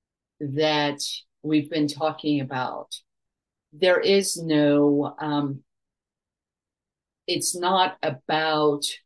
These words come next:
worshiping anything that is outside of you. So, um,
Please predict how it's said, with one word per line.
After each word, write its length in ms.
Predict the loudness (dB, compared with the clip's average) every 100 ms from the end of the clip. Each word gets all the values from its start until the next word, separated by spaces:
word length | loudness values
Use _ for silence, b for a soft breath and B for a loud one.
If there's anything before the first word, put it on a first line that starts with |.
| _ -8
worshiping 760 | -4 -4 -4 -6 -4 -2 -2
anything 520 | -2 -4 -4 0 0
that 120 | 0 -2
is 160 | -4
outside 520 | -4 -6 -4 -4 -4
of 60 | -6
you. 280 | -10 -12 -12 _ _ _ _ _
So, 720 | -6 0 4 6 8 6 4 0
um, 360 | 0 0 0